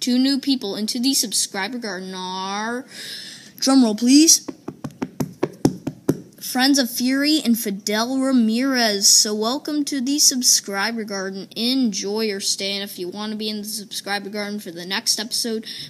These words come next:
make sure to like the video and, well, yeah, subscribe. And,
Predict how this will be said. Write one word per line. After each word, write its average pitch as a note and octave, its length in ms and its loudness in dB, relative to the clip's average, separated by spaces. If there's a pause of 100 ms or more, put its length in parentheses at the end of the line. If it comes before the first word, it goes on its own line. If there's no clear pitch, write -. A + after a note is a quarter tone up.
make C#4 220 0
sure C#4+ 260 -2
to B3 400 -2 (420)
like G#3+ 440 0
the B3+ 80 -4
video C#4 540 2
and, D#4 480 -2 (600)
well, C4+ 420 -6
yeah, D#4 360 0
subscribe. B3+ 840 -2 (640)
And, A3+ 640 -2